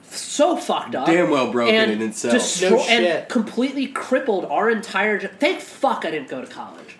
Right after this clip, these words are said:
Speaker 3: Dude, same. One hundred percent same
Speaker 1: Completely
Speaker 3: boat.
Speaker 1: crippled our entire generation. None of us are gonna, like, it, it will be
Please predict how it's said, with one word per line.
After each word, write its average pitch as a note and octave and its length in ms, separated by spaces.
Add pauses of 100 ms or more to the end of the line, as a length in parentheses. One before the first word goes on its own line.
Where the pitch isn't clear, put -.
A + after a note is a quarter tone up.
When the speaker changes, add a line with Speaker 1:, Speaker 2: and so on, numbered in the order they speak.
Speaker 3:
Dude, D4 240
same. D#4+ 420 (460)
One A3+ 260
hundred F4+ 420
percent A3 320
same G3 160
Speaker 1:
Completely D4+ 300
Speaker 3:
boat. A#3 80
Speaker 1:
crippled G#3 540
our F3+ 120
entire G3+ 520
generation. A3+ 480
None F#4 140
of B4+ 80
us G#4+ 180
are E4+ 40
gonna, C4+ 220 (260)
like, C4 220 (220)
it, E4 260
it D4 220
will D#4 120
be C4 320